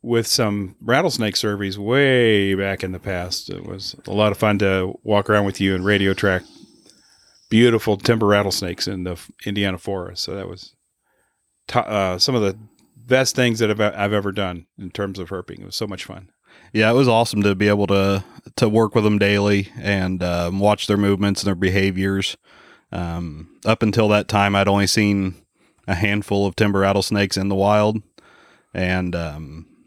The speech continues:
Speaker 2: really gives you a search image and, uh, also gives you a n-, never believe all the field guides as far as, uh, where they do den up and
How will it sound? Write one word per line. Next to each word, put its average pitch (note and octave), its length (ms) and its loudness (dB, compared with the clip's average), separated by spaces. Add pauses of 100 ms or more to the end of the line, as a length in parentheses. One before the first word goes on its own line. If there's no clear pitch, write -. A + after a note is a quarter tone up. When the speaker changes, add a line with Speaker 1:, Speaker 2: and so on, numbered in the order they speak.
(280)
Speaker 2:
really G#2+ 300 2
gives G2+ 220 2
you G#2+ 80 4
a F#2 60 0
search G#2 320 0
image G#2 420 2
and, F2+ 360 -6 (600)
uh, D#2 460 -12
also A2+ 360 2
gives G#2 260 2
you G#2 200 2
a F2+ 340 -2 (680)
n-, G#2+ 240 0
never G#2+ 440 4 (160)
believe G#2 320 2
all G#2 140 4
the G2 80 -2
field G#2 300 -2
guides G2 340 0
as F#2+ 100 -4
far G2+ 300 -2
as, F#2 240 -4
uh, F#2 280 -4 (720)
where G#2 260 2
they G2+ 240 2
do G#2 280 2
den G2+ 260 0
up G2+ 340 0
and E2 460 -8